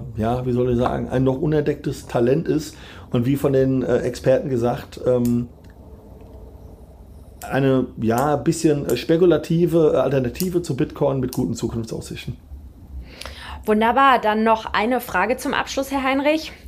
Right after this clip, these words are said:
Speaker 2: Wird man denn Krypto zukünftig in den Plutos-Fonds finden?
Speaker 1: Ja, das ist leider zeitnah nicht zu erwarten, da wir in unseren Fonds keine Direktinvestments in Kryptos oder Derivate auf Kryptos tätigen dürfen.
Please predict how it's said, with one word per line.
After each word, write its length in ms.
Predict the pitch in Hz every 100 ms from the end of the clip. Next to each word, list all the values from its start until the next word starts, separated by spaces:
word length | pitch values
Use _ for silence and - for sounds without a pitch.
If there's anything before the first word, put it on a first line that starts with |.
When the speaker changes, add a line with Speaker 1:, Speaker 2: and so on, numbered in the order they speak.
| -
Speaker 2:
Wird 260 | - 269 -
man 220 | 285 294
denn 180 | 269 269
Krypto 420 | - - - 175
zukünftig 680 | 160 - 226 190 170 143 -
in 80 | 208
den 160 | 208
Plutos-Fonds 720 | 214 302 320 175 - 135 139 -
finden? 440 | 180 151 95 107 - - - - - - - -
Speaker 1:
Ja, 100 | 123
das 180 | 151 160
ist 100 | 143
leider 300 | 135 185 175
zeitnah 320 | 165 185 156
nicht 200 | 180 -
zu 100 | 190
erwarten, 500 | 170 165 - 226 - - - - - - -
da 220 | 127 135
wir 80 | 151
in 60 |
unseren 300 | 160 151 147
Fonds 400 | 135 139 135 165
keine 260 | - 151 151
Direktinvestments 1040 | 135 139 - - 123 123 - 127 117 117
in 240 | - 139 127
Kryptos 460 | 160 160 143 135
oder 140 | 135 123
Derivate 540 | 120 120 107 113 131
auf 180 | 120 -
Kryptos 300 | 135 127 131
tätigen 320 | - 143 123
dürfen. 480 | 110 110 120 160 -